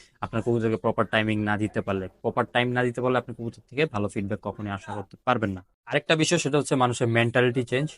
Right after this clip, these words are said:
মেন্টালিটি চেঞ্জ জিনিসটা হচ্ছে এমন যে আপনারা কবুতর পালন করতেছেন, but হচ্ছে যে চারিদিকের যেই পরিবেশটা, এই পরিবেশটা আপনাকে অন্যভাবে প্রভাবিত করবে। যেমন হচ্ছে আপনি চাচ্ছেন যে আপনি কবুতর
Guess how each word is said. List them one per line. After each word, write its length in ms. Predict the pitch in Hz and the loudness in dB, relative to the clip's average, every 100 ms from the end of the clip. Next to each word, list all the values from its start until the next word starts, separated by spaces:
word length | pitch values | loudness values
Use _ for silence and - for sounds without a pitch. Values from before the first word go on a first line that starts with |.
| - | -2
মেন্টালিটি 540 | 107 131 156 156 160 | 0 2 2 2 2
চেঞ্জ 260 | 151 156 143 | 2 2 2
জিনিসটা 380 | 135 139 - 151 | 0 0 0 -2
হচ্ছে 220 | 143 143 | 0 -2
এমন 280 | 131 127 139 | 0 0 4
যে 200 | 123 123 | 4 4
আপনারা 500 | 113 - 139 135 135 | 2 0 2 2 2
কবুতর 280 | 135 131 135 | 2 2 2
পালন 260 | 127 131 | 4 2
করতেছেন, 600 | 127 170 170 120 - 98 | 2 0 2 -2 -2 -2
but 200 | 98 113 | 2 2
হচ্ছে 220 | 123 - 131 | 0 -4 -2
যে 140 | 135 - - _ | -2 -4 -14 _
চারিদিকের 640 | - 120 135 135 139 135 123 | 0 0 2 2 2 2 2
যেই 240 | 131 131 | 2 2
পরিবেশটা, 640 | 123 135 131 113 - 127 - | 2 0 2 0 -2 -6 0
এই 100 | 135 | 0
পরিবেশটা 480 | 123 131 131 - 123 | 2 0 0 2 0
আপনাকে 320 | - 117 123 | 0 0 0
অন্যভাবে 520 | 135 131 135 123 117 | 0 2 2 4 2
প্রভাবিত 460 | 117 110 101 101 104 | 2 2 2 -2 -6
করবে। 280 | 104 92 | -8 -8
যেমন 300 | 92 113 135 | 0 2 2
হচ্ছে 200 | 131 113 | 0 0
আপনি 240 | 123 - 120 | 0 0 -2
চাচ্ছেন 380 | 127 113 - 120 | -2 -2 -2 -2
যে 80 | |
আপনি 180 | 110 117 | -2 -2
কবুতর 340 | 117 117 117 | -4 -2 0